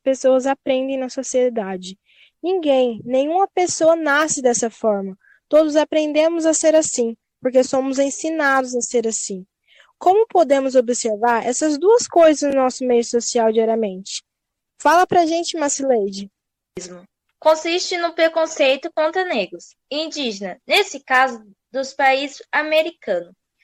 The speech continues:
Speaker 2: pois a cor da sua pele é motivo de preconceito racial. No preve-, prevalece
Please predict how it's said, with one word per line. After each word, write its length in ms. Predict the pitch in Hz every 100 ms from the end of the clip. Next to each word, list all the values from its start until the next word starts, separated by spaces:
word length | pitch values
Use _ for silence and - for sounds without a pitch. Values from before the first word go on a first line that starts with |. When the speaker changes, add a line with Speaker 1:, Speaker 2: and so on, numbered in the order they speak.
| _ _
Speaker 2:
pois 180 | 302 302
a 80 | 311
cor 160 | 359
da 120 | 349
sua 240 | 339 269 233
pele 340 | 277 277 269
é 100 | 262
motivo 420 | 269 277 - 294
de 160 | 294 285
preconceito 640 | - 311 320 339 311 294
racial. 520 | 294 302 302 392 320 311
No 160 | 320
preve-, 520 | 277 330 311 320 302 - _ _ _ _
prevalece 840 | 285 277 294 254 214 220 247 311